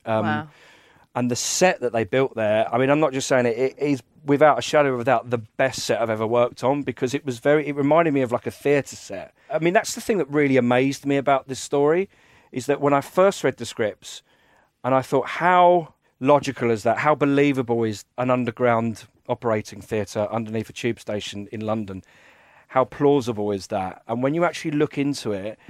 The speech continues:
Speaker 1: there is vast amounts of space that are just disused. There are just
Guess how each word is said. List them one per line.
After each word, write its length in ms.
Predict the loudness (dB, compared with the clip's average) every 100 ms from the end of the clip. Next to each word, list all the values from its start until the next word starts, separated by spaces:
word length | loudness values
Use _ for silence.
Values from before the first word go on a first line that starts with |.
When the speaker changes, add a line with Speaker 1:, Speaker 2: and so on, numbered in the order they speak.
| -20 _
Speaker 1:
there 160 | -2 0
is 120 | 0
vast 460 | 0 4 4 2 -2
amounts 400 | -2 0 -2 -6
of 60 | -16
space 480 | -2 0 0 -4 -8
that 140 | -6
are 60 | -6
just 240 | -8 -10
disused. 640 | -10 -6 -2 0 -2 -8 _ _ _ _
There 140 | -6 -4
are 60 | -4
just 340 | -4 -8 -10